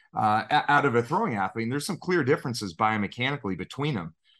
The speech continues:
And, and it's just interesting to appreciate it. So first thing I'm gonna start with Lou is, uh, you know, I wanna just know your, your key coaching philosophies,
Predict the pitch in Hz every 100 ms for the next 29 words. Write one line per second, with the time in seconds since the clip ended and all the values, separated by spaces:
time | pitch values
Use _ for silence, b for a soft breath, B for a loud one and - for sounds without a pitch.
0 | _ 110 107 107 113 107 104 123 131 120
1 | 123 - 120 104 92 - 117 104 95 87
2 | 80 78 - 120 107 98 _ _ _ _
3 | _ _ - - 196 190 185 147 135 120
4 | 147 127 107 120 123 92 82 _ b b
5 | b b 131 120 104 110 98 92 - 123
6 | 117 127 208 220 190 143 147 131 135 131
7 | 117 110 - 110 101 - 160 160 127 131
8 | 131 123 127 117 101 85 87 - 82 80
9 | 76 -